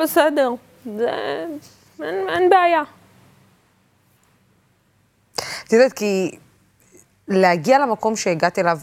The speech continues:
Speaker 2: ברמה שאת בעצם, אה, חלק משינוי תודעתי, חוקתי,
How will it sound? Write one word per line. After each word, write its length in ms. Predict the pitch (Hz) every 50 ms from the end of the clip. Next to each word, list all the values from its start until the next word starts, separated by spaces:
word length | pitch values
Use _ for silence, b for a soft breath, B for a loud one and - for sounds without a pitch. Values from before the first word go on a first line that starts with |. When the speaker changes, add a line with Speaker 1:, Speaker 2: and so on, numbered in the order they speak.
| - _ _ -
Speaker 2:
ברמה 600 | 151 143 160 170 143 156 160 165 165 170 170 165
שאת 260 | - - 170 160 151
בעצם, 440 | 151 156 160 - - 180 165 160 160
אה, 220 | 156 156 156 - - - _ _ _ _ _ _ _ _ _ _ _ _ _ _ _ _ _ _ _ -
חלק 440 | - - - 269 320 349 - - -
משינוי 1200 | 190 180 170 165 165 170 - _ _ _ _ - - - - - 214 214 226 262 277 254 180 151 - - _ _ _ _ _
תודעתי, 760 | - 180 170 - - - 160 - - - - 233 240 240 247 240
חוקתי, 840 | - - - - 196 - - 175 - - - - 208 220 254 254